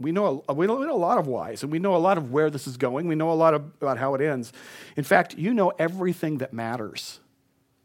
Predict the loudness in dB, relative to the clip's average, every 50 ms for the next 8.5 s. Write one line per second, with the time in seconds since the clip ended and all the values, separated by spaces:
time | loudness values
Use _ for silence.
0 | _ _ _ _ _ _ -10 -6 -4 -2 -2 0 0 0 0 0 -2 -4 -6 -6
1 | -8 -8 -8 -4 -4 -4 -4 -4 -6 -6 -6 -4 -4 -4 -4 -6 -8 -12 -18 -20
2 | -20 -20 -20 -20 -20 _ -6 -4 -4 -4 -4 -2 -4 -4 -2 -2 0 0 2 2
3 | 2 2 0 0 0 2 2 2 2 0 -2 -4 -4 -4 -4 -4 -4 -6 -6 -6
4 | -4 -2 -2 -4 -4 -8 -6 -2 0 2 2 2 0 0 -2 -4 -4 -4 -4 -6
5 | -8 -8 -8 -10 -8 -8 -8 -8 -8 -8 -8 -8 -8 -8 -8 -8 -8 -10 -8 -8
6 | -8 -8 -8 -8 -10 -10 -12 -14 -16 -16 -10 -8 -6 -6 -6 -8 -10 -10 -8 -6
7 | -4 -4 -4 -6 -6 -8 -8 -6 -4 -2 -2 -2 -4 -4 -6 -8 -8 -8 -8 -10
8 | -8 -6 -6 -6 -4 -6 -8 -10 -12